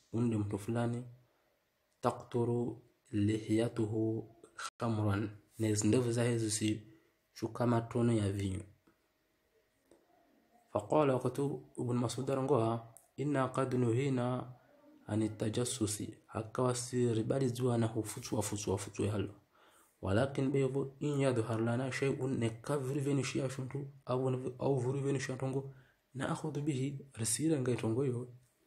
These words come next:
Hadith hasan sahihun, ne kavri venu shia shungo, vuru venu shia alama ya tongo, wa vuru siri nga kami alama ya jani bakuri mtu nafanya,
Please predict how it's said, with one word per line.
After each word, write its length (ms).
Hadith 320
hasan 440
sahihun, 680
ne 260
kavri 360
venu 220
shia 120
shungo, 460
vuru 140
venu 200
shia 580
alama 340
ya 80
tongo, 420
wa 100
vuru 180
siri 420
nga 100
kami 200
alama 320
ya 160
jani 280
bakuri 320
mtu 160
nafanya, 440